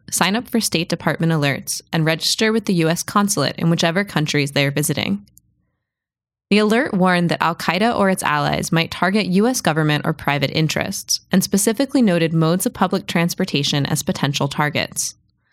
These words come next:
The State Department has decided to close twenty-one consulates and embassies this weekend, and it's possible that some of them will remain closed into next week.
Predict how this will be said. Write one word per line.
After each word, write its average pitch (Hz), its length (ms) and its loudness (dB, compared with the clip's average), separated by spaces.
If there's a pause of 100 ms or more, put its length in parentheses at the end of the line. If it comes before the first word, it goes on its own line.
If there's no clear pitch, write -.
(380)
The 190 80 2
State 247 280 0
Department 277 460 0
has 196 120 2
decided 160 440 0
to 175 80 -4
close 160 360 0
twenty-one 233 540 2
consulates 151 560 0
and 156 100 0
embassies 156 520 0
this 139 180 -2
weekend, - 520 -4 (420)
and 185 80 2
it's 190 100 -2
possible 262 540 0
that - 140 -4
some 226 200 2
of 254 80 2
them 233 180 2
will 214 140 2
remain 180 320 2
closed 175 540 0
into 156 280 0
next 135 300 -2
week. - 320 -8